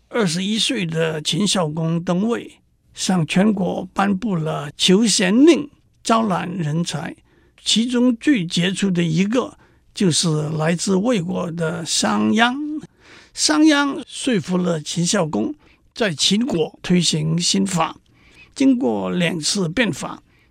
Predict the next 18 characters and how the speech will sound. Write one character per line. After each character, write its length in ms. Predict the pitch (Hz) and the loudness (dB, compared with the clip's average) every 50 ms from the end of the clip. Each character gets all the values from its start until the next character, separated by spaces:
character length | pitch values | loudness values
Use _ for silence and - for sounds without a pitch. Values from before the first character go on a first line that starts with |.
| _ _ | _ _
秦 300 | - - - - 196 220 | -6 -2 0 2 2 0
国 360 | 247 285 185 160 156 175 - _ | 0 -2 -2 -4 -4 -4 -8 _
国 220 | - - 151 160 | -10 -8 -4 -2
力 240 | 185 196 196 165 147 | -2 0 0 -2 -2
强 320 | 139 - - 139 151 190 233 | -4 -4 -4 -4 -4 -6 -6
大， 240 | 240 196 - - _ _ - _ _ _ _ _ | -6 -8 -10 -12 _ _ -20 _ _ _ _ _
百 160 | - 185 160 160 | 0 2 2 4
姓 340 | - - 277 233 208 180 | 2 2 2 0 0 0
生 300 | 147 - 226 226 226 196 | 0 2 2 2 2 2
活 280 | 160 151 160 165 190 202 | 2 2 2 0 0 -2
富 380 | 185 - - - 294 285 226 202 | -4 -6 -4 0 2 4 4 4
裕 320 | 208 220 214 185 175 156 | 4 2 2 2 0 -2
充 320 | 151 - 190 202 196 196 | -4 -2 0 2 2 2
足， 320 | 180 - 156 175 180 - - _ _ _ _ _ _ 415 | 2 0 -4 -4 -6 -8 -10 _ _ _ _ _ _ 0
路 200 | 330 277 262 214 | 2 2 4 4
不 340 | 160 156 175 180 175 170 170 156 | 2 0 0 0 0 0 0 0
拾 320 | - - - 175 151 175 | 0 -2 0 2 2 2
遗， 320 | 180 156 160 175 185 - | 2 0 0 -2 -4 -6